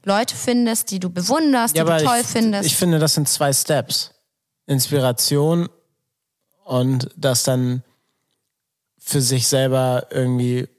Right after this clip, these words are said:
Speaker 2: nehmen und daraus was Eigenes zu machen. Oder aber zu sagen, oh, ich möchte es aber klingen wie.
Speaker 1: Gut, das hat dann wirklich gar nichts mit kreativem Schaffen zu tun. Das ist halt einfach, ich möchte so sein wie die Person und dann mache ich das genauso.
Speaker 2: Naja,
Speaker 1: Mein
Speaker 2: deswegen, ich, ich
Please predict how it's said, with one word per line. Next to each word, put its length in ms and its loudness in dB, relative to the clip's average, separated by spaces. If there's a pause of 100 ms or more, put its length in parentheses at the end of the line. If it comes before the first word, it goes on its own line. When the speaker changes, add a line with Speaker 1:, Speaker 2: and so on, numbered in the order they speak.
(480)
Speaker 2:
nehmen 440 0
und 160 -2
daraus 260 0
was 100 -4
Eigenes 440 -2
zu 80 -4
machen. 560 0 (560)
Oder 240 2
aber 240 2
zu 160 -2
sagen, 360 0
oh, 120 0
ich 100 -2
möchte 320 -2
es 60 -4
aber 160 -2
klingen 480 -2
wie. 300 -2 (260)
Speaker 1:
Gut, 320 -2
das 160 -4
hat 120 -6
dann 200 -2
wirklich 300 -6
gar 160 -2
nichts 180 -4
mit 100 -6
kreativem 400 -6
Schaffen 300 -2
zu 120 -4
tun. 360 -4
Das 160 -2
ist 140 -2
halt 100 0
einfach, 340 -2
ich 140 -6
möchte 200 -2
so 120 0
sein 260 0
wie 80 -2
die 140 -2
Person 480 0
und 80 2
dann 100 2
mache 160 0
ich 80 -4
das 220 -6
genauso. 400 -2
Speaker 2:
Naja, 400 2
Speaker 1:
Mein 140 2
Speaker 2:
deswegen, 420 2
ich, 200 0
ich 380 -4